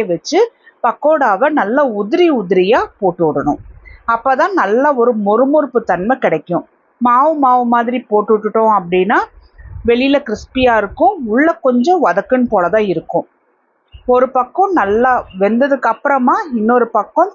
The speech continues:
திருப்பி போட்டுடலாம். ஆரம்பத்துல நல்லா வேகட்டும், அதுக்கப்புறமா நல்லா முருகலாகும். அப்பப்போ நல்லா கலந்துட்டு கலந்துட்டு நல்லா முருகல் போல செஞ்சு எடுத்துக்கணும். ஃப்ளேமை ஆன்ல வச்சே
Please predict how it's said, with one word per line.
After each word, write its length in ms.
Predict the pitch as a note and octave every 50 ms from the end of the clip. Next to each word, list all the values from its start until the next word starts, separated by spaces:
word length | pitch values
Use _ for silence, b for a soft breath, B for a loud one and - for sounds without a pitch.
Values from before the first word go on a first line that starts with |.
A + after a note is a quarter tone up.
| -
திருப்பி 300 | - A#3 A3+ B3+ B3 C#4+ A#3+ -
போட்டுடலாம். 520 | G3 F#3 F3+ G3 F3 D#3+ D#3+ E3 E3+ E3+ - _ _ _ _ _ _ _ _ -
ஆரம்பத்துல 720 | A3 G#3+ A3 B3+ D4 E4 E4 D#4 D4 - - B3+ A#3 A#3 C4+ F4 G#4+ G4+ E4+ C#4 A#3 G#3+
நல்லா 280 | G3 F#3 G3 A3 B3 C#4 C4+ A3 E3+ E3+
வேகட்டும், 580 | F#3 G#3+ A#3 A#3+ A#3 F3 - - A3 D#4 A4 - _ _ _ _ _ _ _ -
அதுக்கப்புறமா 840 | A3 G#3+ A3+ A3 A#3 A3+ A3 - - - F#4 F#4 E4+ C4 C4 F#4 A#4+ G#4+ D#4+ A#3 A3 F#3
நல்லா 300 | F3 F#3 G3 A#3 D#4 G4+ F4 B3
முருகலாகும். 680 | E3+ E3+ F3 F3+ F#3+ F3+ E3 D#3 D#3+ E3 E3 D#3 - _ _ _ _ _ _ _ _ _ - G#3 G#3
அப்பப்போ 400 | G#3 - B3+ B3 B3 - B3+ D4 F4 F#4+ D4
நல்லா 220 | F#3+ E3+ F3 G3 G3 G3 - -
கலந்துட்டு 440 | G3+ G3+ A3+ B3 A#3+ B3 A#3+ - A#3 A3 - G#3
கலந்துட்டு 420 | G3 G3+ G#3 A3 G#3+ - - G4 A4 F#4+ C#4+ A3+
நல்லா 280 | F3 F#3 G3+ A3+ B3+ B3 A3 G3
முருகல் 500 | F#3+ G3 A3+ C#4 D4 D#4 D#4+ C4 A3+ - -
போல 240 | F3+ E3+ A3+ E4+ A4+ - -
செஞ்சு 300 | G#3+ F#3+ F#3+ G#3+ D4 G4+ G4+ A3
எடுத்துக்கணும். 520 | D3 A#2+ - D#3+ - D3+ D3 C3+ - - _ _ _ _ _ _ _ _ _ _ _ _ _ _ _ _ _ _ _ _ _ _ _ _ _ _ _ _ -
ஃப்ளேமை 480 | - C4 B3+ B3+ C4+ D#4 E4+ F4 E4 B3+ - - F#3+ G3
ஆன்ல 260 | A3 C4+ C#4+ D4+ D4 C#4 A3+
வச்சே 320 | G3 F#3 F#3 - - A#3+